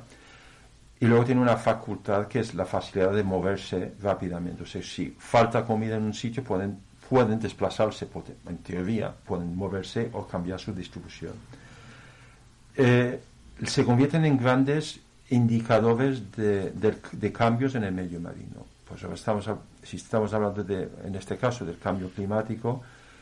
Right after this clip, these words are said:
su distribución puede cam-, puede cambiar más rápidamente que a lo mejor una especie que está en el fondo.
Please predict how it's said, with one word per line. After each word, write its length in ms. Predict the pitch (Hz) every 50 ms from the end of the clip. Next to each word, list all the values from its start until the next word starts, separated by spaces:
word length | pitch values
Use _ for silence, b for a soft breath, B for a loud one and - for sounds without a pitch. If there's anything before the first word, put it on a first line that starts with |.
| B B B B B B B
su 260 | - - - 113 113
distribución 960 | 117 117 113 - - - 107 104 104 101 - - 135 127 131 - - - - - _ - -
puede 420 | - 123 120 120 117 123 131 131 -
cam-, 380 | - - 120 117 117 110 - - - - - _ _ _
puede 420 | - - 131 135 135 135 143 139 -
cambiar 400 | - 123 123 120 120 127 127 117
más 180 | 117 117 113
rápidamente 840 | 113 120 117 117 123 113 113 113 117 120 120 117 - - 117 120 131 - - - _ - - -
que 140 | - - 107
a 60 | 104
lo 80 | 107 110
mejor 180 | 104 - -
una 100 | 120 120
especie 540 | 120 117 - - 120 113 113 - 135 127 123
que 240 | 120 - - - -
está 160 | 92 - 110
en 80 | 98 98
el 60 | 92
fondo. 520 | - - - 135 131 113 110 120 135 139